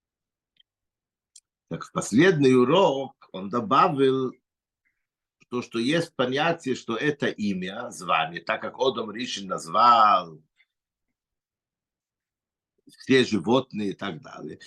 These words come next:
И этим званием это его корень, это его жизнь. Тогда мы задали вопрос, тогда немножко непонятно. Все майморим боссы легани, говорит Фридрих Реб-,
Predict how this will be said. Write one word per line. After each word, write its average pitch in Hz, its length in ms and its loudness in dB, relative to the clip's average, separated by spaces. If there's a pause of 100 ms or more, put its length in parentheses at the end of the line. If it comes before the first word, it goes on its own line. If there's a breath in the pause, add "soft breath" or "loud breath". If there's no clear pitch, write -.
(460 loud breath)
И 101 160 2
этим 143 600 2
званием 160 640 0
это 143 220 -4
его 135 280 -4
корень, 120 360 -6
это 135 160 -6
его 147 180 -2
жизнь. 180 400 -6 (1700)
Тогда 110 1600 4
мы 107 140 -10
задали 123 480 -4
вопрос, 110 1120 -2
тогда 101 300 -8
немножко 113 460 -4
непонятно. 110 920 -4 (220)
Все 165 340 0
майморим 107 640 -8
боссы 107 260 -8
легани, 107 840 -2
говорит 113 460 -4
Фридрих 107 440 -6
Реб-, 110 340 -6